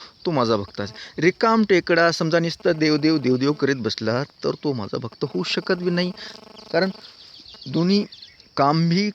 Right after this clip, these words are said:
करण्यानंतर कामातून जो वेळ काढून माझं नामस्मरण करतो तोच माझा भक्त असतो म्हणले. तुम्ही,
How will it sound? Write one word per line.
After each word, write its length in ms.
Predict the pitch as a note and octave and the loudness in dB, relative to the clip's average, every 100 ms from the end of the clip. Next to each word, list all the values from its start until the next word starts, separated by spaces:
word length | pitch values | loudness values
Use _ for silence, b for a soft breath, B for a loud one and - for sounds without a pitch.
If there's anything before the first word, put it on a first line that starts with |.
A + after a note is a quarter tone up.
| - | 0
करण्यानंतर 840 | D3 D3 D#3 - D#3 C#3+ C#3+ F3 | 2 2 0 0 0 0 2 0
कामातून 640 | - C#3 C#3 D3 - G#3+ | 2 2 2 0 2 2
जो 120 | F#3+ F3+ | 6 4
वेळ 300 | D3 D#3+ F#3 | 6 4 4
काढून 440 | D#3 C3+ C3+ D#3 - B B | 4 4 2 0 -4 B B
माझं 360 | - B2 B2 A2 | -2 0 0 0
नामस्मरण 580 | A#2+ C3 D3+ F#3+ G#3 G3 | 0 0 0 0 2 2
करतो 460 | G3+ F#3 F3+ F3 F#3+ - - - - | 0 0 2 2 -2 -12 -20 -20 0
तोच 220 | G#3 G#3 | 0 2
माझा 240 | B2+ A2+ A#2 | -2 0 0
भक्त 260 | G#2 - | -2 -6
असतो 280 | - - G2 | -6 -6 -8
म्हणले. 340 | F2+ - - B B B B B B - - | -10 -12 -18 B B B B B B -12 -4
तुम्ही, 160 | F3 | -2